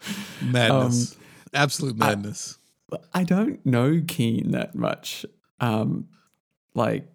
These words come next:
Speaker 2: yeah, I just heard that song because it was in a advertisement that I saw on a website, 'cause the,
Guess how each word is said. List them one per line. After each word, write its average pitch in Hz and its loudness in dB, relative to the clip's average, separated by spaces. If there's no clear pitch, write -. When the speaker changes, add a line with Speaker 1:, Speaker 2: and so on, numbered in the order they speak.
Speaker 2:
yeah, 165 0
I 127 2
just 143 -2
heard 127 2
that 120 -2
song 110 -2
because 110 0
it - -4
was 107 -4
in 107 2
a 107 0
advertisement 110 0
that - -4
I 104 0
saw 104 -2
on 107 0
a 101 0
website, - -4
'cause 117 2
the, 120 0